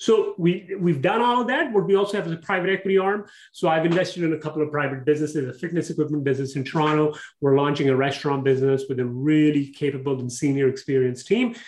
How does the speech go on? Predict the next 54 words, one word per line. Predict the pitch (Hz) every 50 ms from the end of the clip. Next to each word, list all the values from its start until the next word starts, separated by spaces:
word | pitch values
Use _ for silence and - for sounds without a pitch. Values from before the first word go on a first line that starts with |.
| - - - _
Uh, | - 160 156 143 139
they're | 135 143 139
actually | 143 147 - - 151 135
some | - 160 147
of | 139 135
my | 127 123
investors, | 123 123 135 151 151 - - 135 117
and | 123 123 123 139 - -
then | 160 127 127 147 139 139
the | 135
conversation | - 151 143 139 147 139 - 180 160 147 - 147 131
started. | - 147 143 135 135 147 143 139 - - - - - _
So | - - 160
we're | 143 147 143
launching | 143 147 151 147 - 160 151 151
that. | 170 185 196 190 - - - _ _
But | 156
the | 160 175
whole | 175 196 240 240 240
point | - 226 226 220 220
is | 196 -
to | 196 156
have | 123 170 190 208 208 214
it | 208 202 - -
as | 170 165 165 147 160
a | 156
platform | - - 220 220 233 - - - 175 160 151 151 156 170 - - - _ _ _
through | - - 180 160
which, | 151 220 247 190 - - - - - _ _
you | 160 165
know, | 185 180
we | 156 151 180 202 180
do | 190 185 180
our | 170 165
own | 160 165 170 165
family's | - 170 156 165 175 185 170 190
investments, | 196 185 190 196 - - 240 269 277 269 -
and | 165 156 160 156 156
our | 160 160 156 151 - 175 180
investors | 165 156 175 180 - - 170 147 151
and | 147 147
partners | 156 151 147 135 151 147 139 131
can | - 147 135
also, | 135 131 131 - 131
par-, | - 147 - - 190
if | 160 143 -
they | - 151
want, | 135 151 147 135 131 127
choose | - 156 139 131 - -
to | 135
participate | - 131 120 113 135 123 131 - 123 113 110
in | 110
those | 113 113 113 113 -
investments. | 143 120 117 117 113 - - 165 175 - _